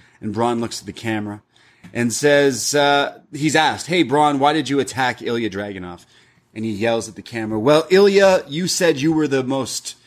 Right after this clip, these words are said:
intense superstar in N X T. Well, I wanted to show you that you're not. And what you said was a lie. And you know what? I'm gonna put everyone on notice. I'm gonna hold everyone accountable for everything they say and everything they do.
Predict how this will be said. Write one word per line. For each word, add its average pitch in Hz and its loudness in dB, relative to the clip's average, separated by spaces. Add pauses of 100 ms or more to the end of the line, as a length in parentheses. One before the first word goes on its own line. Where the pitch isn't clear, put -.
(120)
intense 135 0
superstar 131 0
in 127 0
N 123 0
X 117 -4
T. 127 -4
Well, 117 2
I 117 4
wanted 113 2
to 104 -6
show 113 -2
you 104 -2
that 101 -6 (640)
you're 110 -2
not. 87 -6 (100)
And 104 -6
what 113 -6
you 113 -4
said 104 -6
was 92 -6
a 110 -6
lie. 90 -8
And 107 -6
you 120 -2
know 143 2
what? 156 2
I'm 190 0
gonna 196 -2
put - -2
everyone 147 4
on 113 -2
notice. 98 -4
I'm 160 0
gonna 190 0
hold 156 0
everyone 160 2
accountable 139 -4
for 117 -8
everything 131 -2
they 113 0
say 139 0
and 120 -2
everything 120 -4
they 107 -2
do. 123 -2